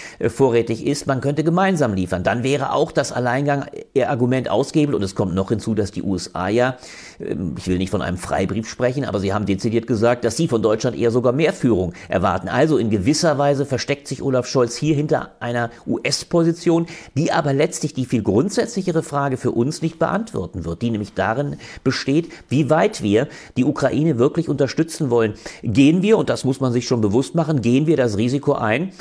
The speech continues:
dass wir natürlich bei einer Unterstützung, äh, so die Worte von Lavrov und möglicherweise bei, äh, sogar Gewinnen der, äh,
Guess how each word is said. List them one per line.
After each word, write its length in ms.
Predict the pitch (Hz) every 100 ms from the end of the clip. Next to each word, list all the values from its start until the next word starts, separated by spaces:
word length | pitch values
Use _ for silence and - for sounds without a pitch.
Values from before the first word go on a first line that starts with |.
| - - -
dass 260 | 117 120
wir 100 | 156
natürlich 440 | 147 131 139 147 165
bei 100 | 139
einer 180 | 131 107
Unterstützung, 640 | 110 - 127 120 156 165 160 -
äh, 140 | - - - _ -
so 420 | 104 110 139 147
die 160 | 139 127
Worte 240 | 120 120
von 180 | 113 120
Lavrov 340 | 110 107 147 -
und 240 | 175 180
möglicherweise 800 | 214 202 175 165 151 160 160 151 151 - -
bei, 360 | 135 120 113 -
äh, 260 | 131 110
sogar 240 | 101 117 107
Gewinnen 500 | 98 156 240 135 95 - - - 113
der, 360 | 131 110 -
äh, 160 | 131